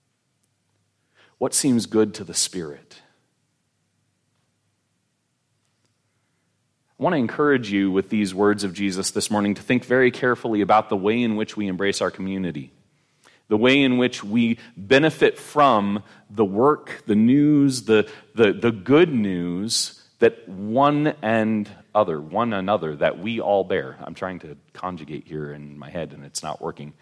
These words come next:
Think about those things which we all have that nobody else in our group has, and how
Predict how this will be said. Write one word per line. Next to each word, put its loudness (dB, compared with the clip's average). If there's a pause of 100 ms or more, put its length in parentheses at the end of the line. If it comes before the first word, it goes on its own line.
(280)
Think 4
about 2
those 0
things 4
which 4
we 0
all 0
have 2 (380)
that 6
nobody 6
else 6
in 0
our 6
group 2
has, 6
and 2
how 4